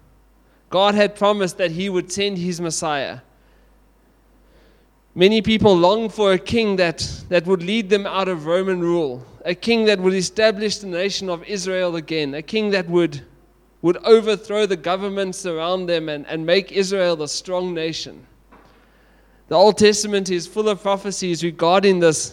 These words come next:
this king that would come. Many rejected the king because he wasn't what they thought he would be. But as we see with Simeon, he was longing for the Messiah, the one who would bring Israel back to God.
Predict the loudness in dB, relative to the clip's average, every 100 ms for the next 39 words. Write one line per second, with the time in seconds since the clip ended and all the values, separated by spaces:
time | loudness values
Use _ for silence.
0 | -8 -6 -6 -4 -4 -2 -2 -2 -4 -8
1 | -8 -8 -8 -14 _ _ _ _ _ _
2 | _ _ _ _ _ _ 2 4 6 4
3 | 2 0 0 -2 0 -2 -2 -2 -4 -8
4 | -6 -6 -6 -10 -16 _ _ _ _ _
5 | _ _ _ _ -6 0 0 0 -2 -4
6 | -4 -6 -6 -6 -4 -4 -6 -6 -8 -10
7 | -10 -18 _ _ _ _ _ _ _ _
8 | _ _ _ 0 4 4 4 0 0 0
9 | 0 -2 -2 -2 -4 -4 -4 -4 -2 -2
10 | 0 -2 -4 -6 -4 -6 -6 -2 -2 -2
11 | -2 0 2 2 2 2 2 2 0 -2
12 | -2 -2 -6 -4 -6 -6 -6 -10 -10 -18
13 | -12 -12 -12